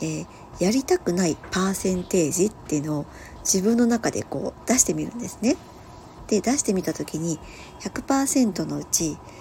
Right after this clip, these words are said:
えー、三十パーセントぐらいの割合で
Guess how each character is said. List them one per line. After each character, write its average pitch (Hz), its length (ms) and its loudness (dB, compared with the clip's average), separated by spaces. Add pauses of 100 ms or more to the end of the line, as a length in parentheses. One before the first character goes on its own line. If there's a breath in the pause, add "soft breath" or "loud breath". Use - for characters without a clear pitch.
(280 loud breath)
え 156 360 -2
ー、 147 40 -6
三 247 380 4
十 311 160 6
パ 302 160 2
ー 311 80 6
セ 302 160 4
ン 277 60 4
ト 285 180 4
ぐ 277 80 6
ら 170 140 2
い - 60 -2 (180)
の 220 140 2
割 180 300 0
合 170 140 -2
で 202 180 2